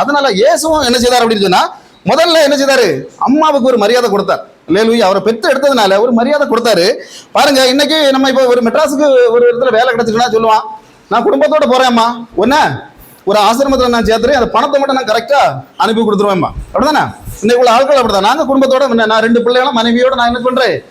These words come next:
அங்க போய் சென்னையில தான் என்னமோ தங்கி இருக்க போறேன். நீ என்ன பண்ணு, இவரை கூட்டிட்டு போக மாட்டாரு கூடால, நீ ஒரு ஆசிரமத்துல இரு, நான் உனக்கு என்ன பண்றேன்,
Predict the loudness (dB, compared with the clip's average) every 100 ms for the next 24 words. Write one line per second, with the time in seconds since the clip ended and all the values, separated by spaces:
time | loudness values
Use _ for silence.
0 | -20 -20 -8 -2 0 0 0 0 0 0
1 | 0 0 0 0 0 0 0 0 0 0
2 | 0 0 0 0 -2 -2 -2 0 0 0
3 | 0 2 0 0 0 0 -4 -10 -12 -4
4 | 0 2 2 2 0 0 0 2 0 0
5 | -2 0 0 0